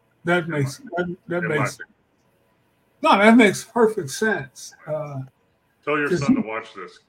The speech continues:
Speaker 2: this back. <laughs>
Speaker 1: Yeah, 'cause you, 'cause you're trying to process
Speaker 2: It's too
Speaker 1: all
Speaker 2: much.
Speaker 1: kinds.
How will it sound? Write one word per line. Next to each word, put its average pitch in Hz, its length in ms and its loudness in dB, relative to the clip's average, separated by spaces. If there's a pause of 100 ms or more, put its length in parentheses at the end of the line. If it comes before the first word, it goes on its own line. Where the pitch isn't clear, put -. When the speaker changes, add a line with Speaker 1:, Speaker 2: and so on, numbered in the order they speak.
(120)
Speaker 2:
this 92 220 -20
back. - 1160 -18
<laughs> - 480 -16
Speaker 1:
Yeah, 349 360 4
'cause 175 200 4
you, 277 200 2
'cause 240 260 0
you're 285 100 -4
trying 277 300 -4
to 202 60 -6
process 214 1040 -12 (640)
Speaker 2:
It's 139 160 -14
too - 100 -2
Speaker 1:
all 247 80 0
Speaker 2:
much. - 160 -4
Speaker 1:
kinds. - 320 -2